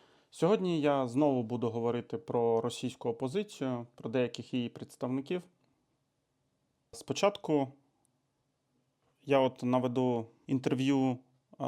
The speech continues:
Гудкова, яке я нещодавно почув, е, коментар Чичваркіна з приводу санкцій і статтю одну від, е,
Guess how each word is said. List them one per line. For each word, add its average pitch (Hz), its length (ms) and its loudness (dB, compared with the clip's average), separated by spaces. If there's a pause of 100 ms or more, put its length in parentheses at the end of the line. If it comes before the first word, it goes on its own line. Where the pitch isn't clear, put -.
(280)
Гудкова, 165 600 4 (1040)
яке 139 240 -2
я 135 80 0
нещодавно 131 480 -2
почув, 127 400 -6 (960)
е, 120 680 0 (440)
коментар 143 480 4
Чичваркіна 175 640 0
з 147 60 -8
приводу 139 360 2
санкцій 127 800 0 (360)
і 147 280 2
статтю 147 720 0 (920)
одну 123 800 0 (320)
від, 117 420 -2
е, 113 420 2